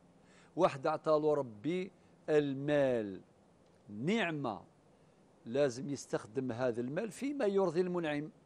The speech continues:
لا يستخدمه في إضلال الناس أو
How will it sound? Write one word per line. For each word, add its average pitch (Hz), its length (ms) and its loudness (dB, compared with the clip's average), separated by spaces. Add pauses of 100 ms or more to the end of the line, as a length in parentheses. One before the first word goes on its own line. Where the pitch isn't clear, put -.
(760)
لا 160 160 4
يستخدمه 160 840 0
في 160 320 -6 (100)
إضلال 147 540 2
الناس 135 920 -2 (880)
أو 160 680 6